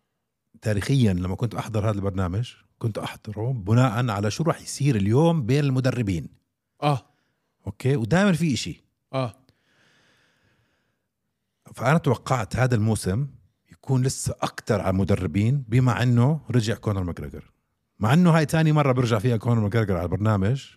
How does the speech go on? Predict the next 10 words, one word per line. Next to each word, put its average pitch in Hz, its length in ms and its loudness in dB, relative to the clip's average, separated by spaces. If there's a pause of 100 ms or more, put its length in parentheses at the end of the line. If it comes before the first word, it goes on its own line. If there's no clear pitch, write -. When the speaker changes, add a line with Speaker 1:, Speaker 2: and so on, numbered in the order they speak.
(140)
Speaker 2:
آه. 135 140 0
Speaker 1:
بس - 120 -2
أول 147 160 0
مرة 156 180 4
ما 147 140 4
كان 131 240 2
نجم، 104 400 2 (580)
كان 117 140 -2
نجم 139 200 2
صاعد. 87 520 -2